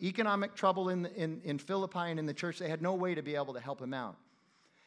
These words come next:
A-, and so now at last, after this sort of this recession in Philippi was over and things were starting to loosen up again economically, they were able to put together an offering, and Paul had just received this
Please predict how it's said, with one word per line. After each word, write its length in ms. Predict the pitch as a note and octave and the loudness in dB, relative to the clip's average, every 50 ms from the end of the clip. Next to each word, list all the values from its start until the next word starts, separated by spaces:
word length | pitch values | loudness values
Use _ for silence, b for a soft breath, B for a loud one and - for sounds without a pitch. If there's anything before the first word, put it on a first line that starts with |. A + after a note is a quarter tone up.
| b b b - | b b b 0
A-, 180 | F#3 C#4 C4+ | 2 4 4
and 140 | F#3 F#3 F3+ | 4 4 4
so 160 | - G3 F#3+ | 4 4 4
now 400 | F#3 G3 G#3 A#3+ C4 C#4+ D4 C#4+ | 4 6 6 6 6 6 6 6
at 100 | C#4 C4+ | 6 6
last, 640 | A3+ A3 A3 G3+ E3 B2+ A2+ A#2+ D3 F3 - - - | 4 4 4 4 4 2 0 0 0 -2 -4 -6 0
after 340 | - E3+ F3 F3 - F#3 F3+ | 2 2 2 2 2 2 2
this 200 | D#3+ F3 E3 E3 | 2 2 0 0
sort 280 | - - F3+ F3+ F3+ E3+ | -2 -2 -2 0 0 0
of 60 | D#3 | 0
this 220 | E3 D#3 - - | -2 -4 -6 -6
recession 720 | D3 D3 D3 C#3 - - E3+ D#3 E3 E3 - F3+ F3+ F3+ | -4 -4 -4 -4 -2 -2 -2 -2 -2 -2 -2 -2 0 0
in 100 | F3 F3 | 0 0
Philippi 540 | E3+ - F3 E3+ E3 D#3 - - D#3 D3+ D#3 | 0 0 0 2 2 2 0 0 0 0 2
was 180 | D#3+ E3+ D#3 D3 | 0 0 0 0
over 320 | C#3 C3 B2+ A#2 C#3 D#3+ | 0 0 0 0 0 0
and 160 | D#3 C3+ A#2+ | 0 0 -2
things 260 | - D#3 D#3+ D#3+ D#3+ D#3+ | 0 0 0 0 0 -2
were 100 | E3 D3 | -6 -8
starting 280 | - - D#3 D#3 - | -4 -4 -4 -2 -2
to 60 | C#3+ | -4
loosen 400 | C#3 B2+ C#3+ D#3 D3+ - E3 D#3 | -4 -4 -4 -4 -4 -4 -2 -2
up 120 | D3 D3 D#3+ | -2 -2 -2
again 280 | C#3 C3 C#3 C#3+ C#3+ | -4 -2 -2 -2 -2
economically, 720 | D3 C#3+ C3+ - D3 C#3+ C#3+ D3+ D#3 D3+ C#3+ - C3 A2+ A2+ | -4 -6 -6 -6 -4 -2 -2 -2 -2 -4 -6 -6 -6 -4 -2
they 100 | B2+ C#3 | -2 -2
were 140 | C3+ C#3 C#3+ | -2 -2 -2
able 200 | E3+ F3+ G3 F#3 | -2 -2 -4 -4
to 60 | F3+ | -4
put 160 | F3+ F#3 F#3 | -6 -6 -6
together 360 | F3+ E3+ C#3+ D#3+ D#3 D3+ D3 C#3+ | -6 -6 -2 -2 0 0 0 -2
an 80 | C#3+ | -2
offering, 440 | D3 D#3 F3 F3+ - C#3+ C3+ C3+ C3 C3+ B B B B B B B B B | -2 -2 -4 -4 -2 -2 -2 -2 -4 -6 B B B B B B B B B
and 180 | - D3 D3 C#3 | 0 0 0 0
Paul 300 | - D3+ F3 F3 F3+ E3+ | -2 0 0 2 2 2
had 160 | D#3 D#3+ D3+ | 2 0 -2
just 240 | D3+ D#3 D3+ - C#3+ | -2 -4 -4 -4 -6
received 800 | C#3+ C#3 B2+ - - - F#3+ G#3 G3 F#3+ F3 D#3+ C#3 E3+ - D#3 | -6 -6 -6 -6 -6 -4 -4 -2 0 0 -2 -2 -4 -6 -6 -4
this 200 | D3+ D3+ - | -4 -4 -4